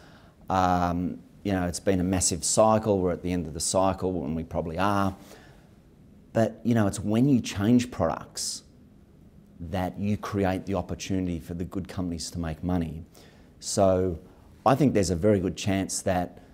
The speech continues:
the boring old car companies, particularly, um, a B M W or a Daimler,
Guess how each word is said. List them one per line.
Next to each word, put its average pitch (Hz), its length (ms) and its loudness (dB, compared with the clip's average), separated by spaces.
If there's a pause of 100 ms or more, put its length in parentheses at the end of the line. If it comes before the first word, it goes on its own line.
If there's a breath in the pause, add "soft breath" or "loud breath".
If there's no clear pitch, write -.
(160 loud breath)
the 101 60 -10
boring 113 340 4
old 95 180 2
car 101 220 2
companies, 98 480 -2
particularly, 92 760 -2
um, 82 440 -6
a 87 40 -8
B 92 200 -2
M 90 120 2
W 85 600 0 (400 loud breath)
or 90 160 -4
a 87 40 -6
Daimler, 95 640 2